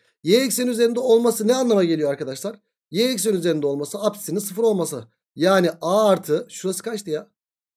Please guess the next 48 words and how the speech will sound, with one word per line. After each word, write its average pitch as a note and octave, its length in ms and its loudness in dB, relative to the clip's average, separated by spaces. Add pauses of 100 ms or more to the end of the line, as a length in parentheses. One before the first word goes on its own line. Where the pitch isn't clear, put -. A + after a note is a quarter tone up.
(240)
Şurası G3 600 -6 (240)
A F#3 240 0
artı G#3+ 420 0 (440)
iki G3+ 220 -4
demiştik D#3 340 -2
değil G3+ 100 -4
mi? D3 60 -4
Heh. B2+ 220 -10 (340)
A F3 180 -2
artı F#3 200 -2
iki F#3 160 -6
bölü F3+ 140 2
üç. E3 180 -4 (320)
A G3 160 2
artı G#3+ 200 0
iki G#3 140 -10
bölü A#3 140 -2
üç A#3 260 -4
eşittir A3 400 -2
sıfırsa G3 720 -6
A F#3+ 240 0
artı F#3 200 -2
iki F3 340 -6
eşittir D#3+ 340 -8
sıfır G#3+ 300 -8
demek. B3 260 2
A'yı G3 460 2
buradan G3+ 300 -2
eksi F#3+ 240 -4
iki F3 160 -6
buluruz. A#2+ 260 -8 (380)
Evet, G#3+ 220 4
A A#3+ 160 4
yerine B3 260 2
eksi A#3 200 -6
ikiyi A3+ 160 -6
yazacak A3+ 360 2
olursak, A3 420 0
eksi F#3 240 -2
ikiye G#3+ 300 2
B A#3 180 8
noktası. G#3+ 580 -2 (560)
E, F3 260 2
şu - 260 -6
ikisinin A#3 340 -2
eğimi A#3 220 2
ne B3+ 60 4
olacak? A#3 360 4